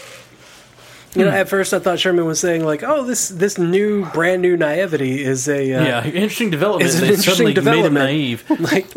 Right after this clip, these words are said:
Speaker 2: I do think
Speaker 1: being facetious. I was like, "Ah, ha, ha, that's funny."
Speaker 2: No, I think Sherman's being completely, uh, uh, on point. What, what's the opposite of facetious? Uh,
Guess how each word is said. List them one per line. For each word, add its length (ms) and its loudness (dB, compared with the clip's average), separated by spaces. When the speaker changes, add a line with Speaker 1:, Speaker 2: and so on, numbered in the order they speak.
Speaker 2:
I 80 2
do 220 2
think 340 -2
Speaker 1:
being 220 2
facetious. 580 -2
I 60 0
was 160 -2
like, 140 0
"Ah, 160 0
ha, 180 0
ha, 220 0
that's 180 -4
funny." 420 0
Speaker 2:
No, 120 0
I 40 0
think 160 -2
Sherman's 380 -2
being 260 -2
completely, 460 -2
uh, 320 -4
uh, 320 -10
on 220 -4
point. 320 -6
What, 180 -6
what's 240 -14
the 100 -4
opposite 360 -6
of 80 -8
facetious? 580 -10
Uh, 420 -2